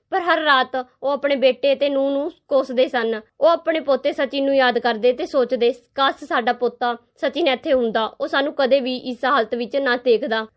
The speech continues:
ਉਹਨਾਂ ਦੀ ਅੱਖਾਂ ਵਿੱਚੋਂ ਹੰਝੂ ਵਹਿੰਦੇ ਤੇ ਉਹ ਚੁੱਪਚਾਪ ਸੌ ਜਾਂਦੇ। ਇੱਧਰ ਜਦੋਂ ਵਿਦੇਸ਼ ਵਿੱਚ ਸਚਿਨ ਦੀ ਡਾਕਟਰੀ ਦੀ ਪੜ੍ਹਾਈ ਖਤਮ ਹੋਈ, ਤਾਂ ਉਸਨੇ ਆਪਣੇ ਪਿਤਾ ਵਿਕਾਸ ਨੂੰ ਫੋਨ ਕੀਤਾ ਤੇ ਕਿਹਾ, "ਪਾਪਾ, ਮੈਂ ਜਲਦੀ ਹੀ ਘਰ ਵਾਪਸ ਆ ਰਿਹਾ ਹਾਂ,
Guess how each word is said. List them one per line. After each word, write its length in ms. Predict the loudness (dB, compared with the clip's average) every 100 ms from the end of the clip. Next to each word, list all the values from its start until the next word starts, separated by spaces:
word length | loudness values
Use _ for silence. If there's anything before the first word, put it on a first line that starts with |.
| 0
ਉਹਨਾਂ 200 | 2 2
ਦੀ 160 | 0
ਅੱਖਾਂ 220 | -2 0 -2
ਵਿੱਚੋਂ 260 | -2 -2
ਹੰਝੂ 260 | -2 -2 0
ਵਹਿੰਦੇ 320 | 0 4 2
ਤੇ 100 | 4
ਉਹ 120 | 0
ਚੁੱਪਚਾਪ 460 | 0 -6 -4 -2 -2
ਸੌ 220 | 0 0
ਜਾਂਦੇ। 440 | 0 -2 -2 -2 -4 _ _
ਇੱਧਰ 240 | 0 2 4
ਜਦੋਂ 280 | 2 2 2
ਵਿਦੇਸ਼ 400 | 2 4 2 -2
ਵਿੱਚ 240 | -4 -2
ਸਚਿਨ 460 | -4 -4 -4 -2 -4
ਦੀ 100 | 0
ਡਾਕਟਰੀ 400 | 0 0 -6 -4
ਦੀ 100 | -2
ਪੜ੍ਹਾਈ 280 | 2 2
ਖਤਮ 340 | 0 -2 -2 2
ਹੋਈ, 260 | 2 0 -8 _ _
ਤਾਂ 80 | -2
ਉਸਨੇ 280 | -2 0 -2
ਆਪਣੇ 260 | 0 -2 -2
ਪਿਤਾ 380 | -2 -2 -2
ਵਿਕਾਸ 400 | -2 0 2 2
ਨੂੰ 100 | -2
ਫੋਨ 260 | 0 2 2
ਕੀਤਾ 400 | -2 -8 -6 -8 -10 _ -6
ਤੇ 100 | -4
ਕਿਹਾ, 320 | -2 0 0
"ਪਾਪਾ, 340 | 0 -2 0
ਮੈਂ 140 | 0 2
ਜਲਦੀ 320 | 2 0 0
ਹੀ 120 | -2
ਘਰ 200 | -2 -2
ਵਾਪਸ 300 | 0 -2 -2
ਆ 120 | -2
ਰਿਹਾ 200 | 0 -2
ਹਾਂ, 220 | -2 -4